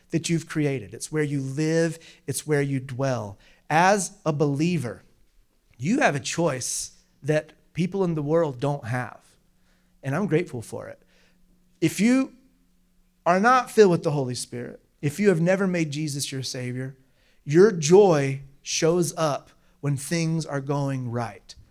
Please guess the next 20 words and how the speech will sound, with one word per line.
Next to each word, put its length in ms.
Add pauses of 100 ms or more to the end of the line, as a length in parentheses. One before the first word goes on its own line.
(680)
And 160
you 80
take 320
an 80
assessment, 760 (520)
and 100
you 120
look 180
at 80
the 80
bank 300
account, 480
and 120
you're 140
like, 240
"Ooh, 80
the 80
bills 320
are 80
paid, 460